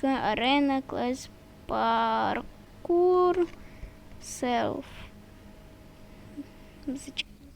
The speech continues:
І так, м, зараз ми телепортуємось. Паркур. Сюди.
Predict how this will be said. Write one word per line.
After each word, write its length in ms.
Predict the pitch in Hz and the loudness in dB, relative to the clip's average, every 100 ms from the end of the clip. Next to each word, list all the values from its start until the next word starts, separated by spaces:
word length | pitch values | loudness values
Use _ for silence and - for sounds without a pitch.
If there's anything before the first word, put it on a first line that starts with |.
| - - - - | -20 -20 -12 2
І 160 | 320 | 2
так, 640 | 311 285 269 247 226 - - - - | 4 4 4 4 2 -2 -12 -14 -8
м, 200 | 254 247 - - | -6 -6 -8 -10
зараз 460 | 269 302 311 285 - | 0 6 8 6 4
ми 120 | 269 | 0
телепортуємось. 1200 | 269 226 240 269 269 320 359 359 359 339 - - - - - - - - - - - - - - - - - - - - - - - - - - - | 0 -2 -2 -6 0 4 8 8 6 4 -2 -12 -14 -20 -20 -20 -20 -20 -20 -20 -20 -20 -20 -20 -20 -20 -20 -20 -20 -20 -20 -20 -20 -20 -20 -20 -20
Паркур. 600 | - - - - 330 320 285 - - - - - - - - - - - - - - - - - - - - | -20 -20 -2 4 4 4 0 -4 -20 -20 -20 -20 -20 -20 -20 -20 -20 -20 -20 -20 -20 -20 -20 -20 -20 -20 -10
Сюди. 360 | - 240 269 | -6 -2 0